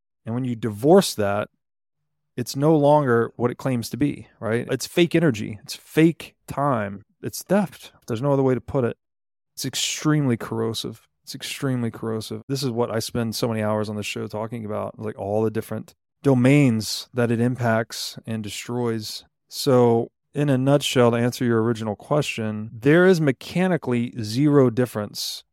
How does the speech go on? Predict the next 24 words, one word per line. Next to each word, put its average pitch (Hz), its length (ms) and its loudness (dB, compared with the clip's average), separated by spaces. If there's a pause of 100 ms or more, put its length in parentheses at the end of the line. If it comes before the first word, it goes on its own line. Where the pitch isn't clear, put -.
(120)
between 113 680 -4
counterfeiting 117 1000 -4
a 110 80 -4
U 107 320 -2
S 104 140 -6
dollar 101 280 -6
bill 107 420 -6
or 110 200 0
any 107 180 0
fiat 101 380 -8
currency 117 560 -10 (480)
and 107 460 -2 (200)
inflating 127 800 -2
the 123 100 -4
supply 120 840 0 (240)
of 110 200 0
the 107 100 -2
U 107 180 4
S 104 120 -2
dollar 101 320 -2
or 104 120 -2
the 104 80 -4
fiat 101 320 -6
currency. 101 480 -10